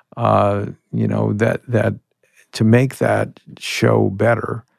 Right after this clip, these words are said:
and, and to unite, uh, the community, uh, in Washington, and it was called the Kennedy Center. And the way it worked is,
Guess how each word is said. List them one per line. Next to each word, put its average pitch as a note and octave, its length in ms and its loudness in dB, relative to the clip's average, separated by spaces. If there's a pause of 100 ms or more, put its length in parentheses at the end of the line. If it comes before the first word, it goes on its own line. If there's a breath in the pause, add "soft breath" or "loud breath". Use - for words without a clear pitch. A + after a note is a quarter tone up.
(340)
and, G#2+ 200 -4
and G2+ 440 -4
to - 180 -6
unite, G2+ 720 0 (540)
uh, - 400 -10
the - 200 -8
community, A2 840 -2 (160)
uh, G#2 300 -6 (340)
in G#2+ 200 -4
Washington, G#2+ 640 -2
and - 80 -2
it G#2+ 100 -2
was G#2+ 240 -4
called F#2+ 240 -2
the G#2+ 80 -4
Kennedy A2+ 420 -2
Center. G2+ 340 -2
And F#2+ 140 0
the G2+ 60 2
way G#2+ 160 4
it G2+ 100 0
worked A2 320 0
is, G#2 220 -8